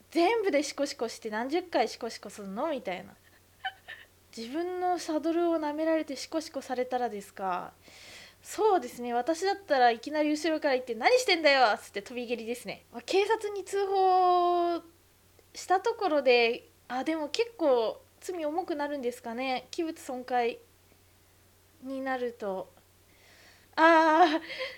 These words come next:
ー、じゃあ、うんと、キックした後にしょっぴきます。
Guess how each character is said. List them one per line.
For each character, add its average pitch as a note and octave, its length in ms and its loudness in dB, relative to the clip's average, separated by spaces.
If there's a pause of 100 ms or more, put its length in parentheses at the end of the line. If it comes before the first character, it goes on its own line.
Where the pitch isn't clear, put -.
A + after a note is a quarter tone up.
(120)
ー、 - 20 -16
じ D4+ 80 4
ゃ D#4+ 180 8
あ、 - 20 4 (320)
う B3+ 240 -6
ん B3 60 -12
と、 B3 220 -2 (380)
キ G4 240 -4
ッ - 20 -14
ク F#4 100 2
し F4+ 100 -6
た D#4 160 6
後 D#4 180 2
に E4 260 -6 (260)
し - 160 -2
ょ A#3 40 -2
っ A#3 80 -10
ぴ A#3 100 -12
き A#3+ 120 -14
ま G#3+ 160 -10
す。 - 340 -20